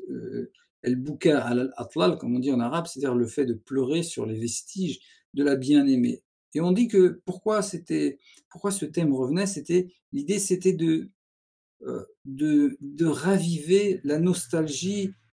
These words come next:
dans, dans le cœur de l'auditeur. Parce que quoi de mieux pour, heu, mettre les sens en éveil que de, d'évoquer quelque chose qui, qui est très nostalgique. Et donc, la remémoration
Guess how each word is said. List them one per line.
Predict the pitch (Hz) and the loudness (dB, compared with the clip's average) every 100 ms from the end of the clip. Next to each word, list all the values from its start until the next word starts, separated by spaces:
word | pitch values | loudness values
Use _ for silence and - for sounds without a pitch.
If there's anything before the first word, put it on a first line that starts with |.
| - | -4
dans, | 143 151 147 - - _ - | 0 2 2 -2 -10 _ -12
dans | - 139 | -4 -2
le | 135 | 2
cœur | 196 143 | 2 2
de | 139 | 0
l'auditeur. | 156 160 - - 156 127 101 - _ _ - | 0 0 -4 -2 0 2 0 -8 _ _ -12
Parce | - | -10
que | - 147 143 - _ _ | -2 0 0 -8 _ _
quoi | 170 170 | -2 0
de | 156 | 0
mieux | 156 175 196 196 | 0 2 2 0
pour, | 156 - 135 | -4 -2 0
heu, | 127 - _ _ - - - | 0 -4 _ _ -20 -12 -2
mettre | 151 160 139 | -2 0 0
les | 135 | 0
sens | - 185 175 - | 0 0 0 2
en | 135 135 | 2 4
éveil | 135 131 180 196 190 | 2 2 2 2 0
que | 151 | -4
de, | 147 135 170 151 - _ _ _ | -4 -2 0 0 -4 _ _ _
d'évoquer | 131 160 151 139 180 185 | -2 0 0 -2 2 2
quelque | 175 131 | 2 -4
chose | - - 170 180 | -6 -4 0 0
qui, | 180 160 165 165 _ _ _ | -2 -8 -8 -10 _ _ _
qui | - | -2
est | 139 | -2
très | - 156 | 0 0
nostalgique. | 156 139 - 147 127 131 110 - | 0 0 -4 -4 -2 -6 -8 -6
Et | 127 | -2
donc, | 147 165 - _ _ - | 0 -2 -8 _ _ -4
la | 135 139 135 | 0 0 0
remémoration | 113 165 165 165 160 151 139 - 160 170 165 | -2 0 2 2 0 -2 -8 -8 -4 -4 -6